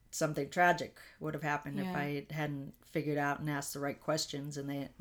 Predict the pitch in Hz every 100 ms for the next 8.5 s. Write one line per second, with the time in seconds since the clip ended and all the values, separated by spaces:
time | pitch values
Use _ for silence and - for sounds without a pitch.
0 | - - - 147 - 151 143 143 160 151
1 | - 143 190 143 147 135 165 165 151 156
2 | 165 160 - - - - - 202 208 208
3 | 190 180 180 - 185 196 190 175 - -
4 | - - 170 180 170 170 165 160 151 -
5 | - - - _ _ _ - 175 160 156
6 | 156 - 156 147 151 147 156 151 147 156
7 | 156 151 - 151 147 156 147 147 143 -
8 | 151 139 147 170